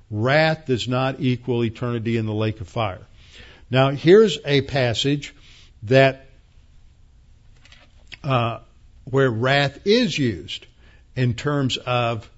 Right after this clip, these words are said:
that future, uh, eternal condemnation. "He who believes in the Son has everlasting life," in John three thirty-six, "and he who does not believe the Son shall not see life, but the wrath of God abides." Interesting, it's present tense there. It's abiding now as an unbeliever,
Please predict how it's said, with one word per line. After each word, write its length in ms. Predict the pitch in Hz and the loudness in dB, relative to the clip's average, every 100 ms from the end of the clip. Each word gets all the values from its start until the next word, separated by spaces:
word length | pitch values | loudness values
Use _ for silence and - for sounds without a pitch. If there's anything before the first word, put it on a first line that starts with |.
| - - - | -20 -20 -10
that 360 | 123 123 120 127 | -4 -2 -4 -8
future, 760 | - 139 139 139 131 123 131 - - - - - - - - - - - | -6 -2 -2 0 0 0 -2 -10 -20 -20 -20 -20 -20 -20 -20 -20 -20 -14
uh, 140 | 110 | -10
eternal 420 | 143 123 131 123 113 | -6 -6 -4 -6 -6
condemnation. 840 | - 113 110 107 107 101 - - - - - - | -6 -6 -4 -6 -6 -8 -10 -18 -20 -20 -20 0
"He 160 | 147 | 6
who 80 | 156 | 6
believes 320 | 131 147 135 | 8 6 6
in 60 | 147 | 0
the 80 | 123 | -2
Son 260 | 151 147 | 0 0
has 220 | 143 117 | 0 0
everlasting 560 | 135 127 131 135 - 120 | -2 0 0 0 -2 -4
life," 420 | 110 120 151 175 | -2 0 0 -2
in 100 | 131 | -4
John 220 | 113 120 | -4 -4
three 220 | 117 123 120 | -4 -4 -2
thirty-six, 720 | 127 113 104 143 165 - - - - - | -2 -4 -2 -2 -2 -4 -12 -14 -20 -6
"and 140 | 131 127 | -2 2
he 140 | 151 | 4
who 100 | 143 | 4
does 240 | 123 101 | 4 0
not 500 | 113 123 143 208 240 | -2 0 0 0 0
believe 360 | 151 127 120 117 | 0 2 2 0
the 80 | 110 | -4
Son 340 | - 120 131 | -4 -4 -4
shall 180 | 135 123 | -4 -4
not 300 | 123 165 214 | -2 -2 -2
see 160 | - 123 | -2 -2
life, 360 | 107 104 123 - - - - | -2 -2 -6 -10 -20 -14 -2
but 200 | 127 - | -2 0
the 100 | 120 | 0
wrath 540 | 110 131 165 196 196 | 0 2 2 2 -2
of 260 | - 139 113 | -6 -8 -4
God 440 | 143 147 143 139 - | -2 0 0 -2 -4
abides." 640 | 131 107 143 165 131 110 | -8 -4 0 0 0 -2
Interesting, 420 | 151 160 147 135 | -6 -6 -8 -8
it's 140 | 113 - | -8 -10
present 520 | - 151 170 180 160 | -6 -2 -2 -4 -4
tense 300 | 180 185 - | -4 -4 -4
there. 140 | 123 | -4
It's 140 | 107 117 | -4 -6
abiding 600 | 98 113 131 135 117 110 | -6 -2 0 0 0 -2
now 400 | 127 131 185 185 | -2 0 0 -2
as 220 | 143 135 | -2 -2
an 100 | 120 | -2
unbeliever, 720 | 123 113 110 131 151 180 170 | -2 -2 0 0 2 0 -2